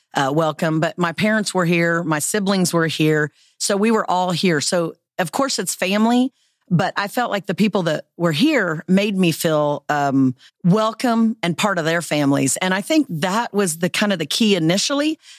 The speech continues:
I think what has even extended that stay to seventeen years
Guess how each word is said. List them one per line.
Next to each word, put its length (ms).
I 120
think 280
what 360
has 420
even 300
extended 600
that 180
stay 380
to 260
seventeen 640
years 600